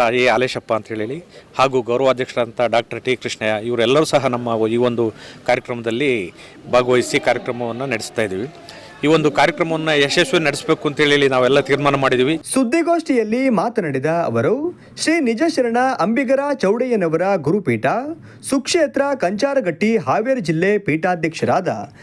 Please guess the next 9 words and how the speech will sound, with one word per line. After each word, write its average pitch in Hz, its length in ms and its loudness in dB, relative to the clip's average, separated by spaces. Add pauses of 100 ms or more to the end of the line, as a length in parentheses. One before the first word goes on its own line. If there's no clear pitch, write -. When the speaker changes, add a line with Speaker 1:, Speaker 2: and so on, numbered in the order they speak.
(140)
Speaker 2:
ಜಗದ್ಗುರು 214 640 0 (480)
ಪೂಜ್ಯ 294 400 2
ಶ್ರೀ 311 240 0
ಶಾಂತ 262 380 -2
ಭೀಷ್ಮ 214 320 0 (120)
ಚೌಡಯ್ಯ 226 540 0
ಮಹಾಸ್ವಾಮಿಗಳ 196 760 -2 (220)
ದಿವ್ಯ 190 260 0 (160)
ಸಾನ್ನಿಧ್ಯದಲ್ಲಿ 147 640 0